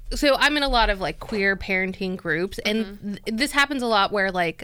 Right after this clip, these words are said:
Speaker 1: the person who carries them, um, ends up being the preferred parent, and then the person who, who's the non-biological parent feels kind of left out,
Speaker 2: Yeah.
Speaker 1: disconnected, this and that.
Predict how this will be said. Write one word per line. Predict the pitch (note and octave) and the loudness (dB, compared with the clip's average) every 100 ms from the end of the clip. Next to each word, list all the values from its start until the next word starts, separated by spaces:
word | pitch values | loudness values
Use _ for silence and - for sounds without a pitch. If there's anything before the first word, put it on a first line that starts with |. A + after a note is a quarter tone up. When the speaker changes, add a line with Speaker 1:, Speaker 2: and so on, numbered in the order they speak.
| - | -8
Speaker 1:
the | G3+ | -4
person | - C4+ D#4 | 0 2 2
who | C4+ | 0
carries | A3 F3+ F3+ - | 0 0 0 -2
them, | F#3 F#3 G3 - - - - - - | 0 0 -2 -8 -12 -14 -18 -12 -4
um, | G#3 G3 G3 | 0 0 0
ends | A3+ A#3+ | 0 2
up | A#3+ | 2
being | G#3+ G#3 | 0 -2
the | G3 | -2
preferred | F#3+ G3+ - F#3+ F#3 - | -4 -4 0 0 0 -4
parent, | - - G4+ B3+ A3 | -2 0 2 2 2
and | G#3 | 0
then | G#3+ | -2
the | G#3 | -2
person | - G#3+ G#3 | -2 -2 0
who, | G3+ | -2
who's | G3 A3 G#3 G3 | -2 -2 -2 -2
the | - | -2
non-biological | G3 F3 F3+ E3 D3+ A#2 - A#3 | 0 2 2 2 2 -2 -6 -10
parent | - F#4 E4 B3+ | -2 0 2 0
feels | - A#3+ A#3 | -2 -2 -2
kind | - A3 | -4 -2
of | A3 G#3+ - - - - - | -2 -4 -10 -6 -4 -4 0
left | G#3 G3+ - | 0 0 2
out, | G#3 G3 F#3+ F#3+ | 4 4 4 2
Speaker 2:
Yeah. | G#3+ F#3+ | 2 2
Speaker 1:
disconnected, | F#3+ G#3 F#3+ F#3 - F3 F3 | 0 2 2 2 0 -2 -2
this | F#3+ F#3+ | -4 -2
and | A3 | 2
that. | A3+ | 2